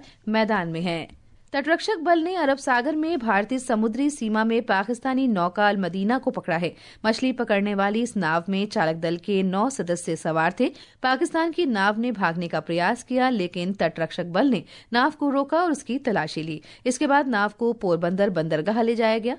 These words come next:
सोशल मीडिया पोस्ट में तटरक्षक बल ने कहा कि ये त्वरित अभियान देश की समुद्री सीमाओं की सुरक्षा के प्रति बल की प्रतिबद्धता दर्शाता है।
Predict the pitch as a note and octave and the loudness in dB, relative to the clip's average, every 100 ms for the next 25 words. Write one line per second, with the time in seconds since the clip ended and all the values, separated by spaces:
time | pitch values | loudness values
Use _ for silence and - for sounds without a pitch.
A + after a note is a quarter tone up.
0 | - F#3+ F3 F3+ D#3+ D#3+ D#3+ F3 G3+ - | -4 -4 -2 -4 -2 -2 -2 -2 -2 0
1 | A3 C#4+ - - B3+ B3+ C#4+ D#4 D4+ A3 | -2 -2 -8 -4 0 4 2 2 0 2
2 | A#3 A#3+ A3 G3+ A3 A3 G3+ E3+ F#3+ G#3 | 2 2 0 0 -2 -2 -4 -4 0 0
3 | C4 A#3 F#3+ A3+ C4+ D3+ - - - B3+ | 0 -2 0 0 0 -2 -10 -14 2 4
4 | D#4 - C#4 C#4+ G3+ F#3+ G3+ C#4 D4+ A3+ | 4 2 -2 0 0 2 2 0 0 -2
5 | F3 D#3+ E3 G3+ G3+ F3+ - D#3+ D3+ D#3 | -2 -2 -2 -4 -2 -4 -4 -4 -4 0
6 | G3+ G3+ A3+ A#3 - - G3 A3+ C4+ C4+ | 0 2 0 0 -6 -10 0 2 2 2
7 | C4 C4+ E3 G3 F3 F3 F#3+ A#3+ E3 - | 0 0 -2 -2 -2 -2 0 0 0 2
8 | G#3+ G3 G#3+ D3 D3 D#3+ D#3+ | 0 2 0 -2 -2 0 -2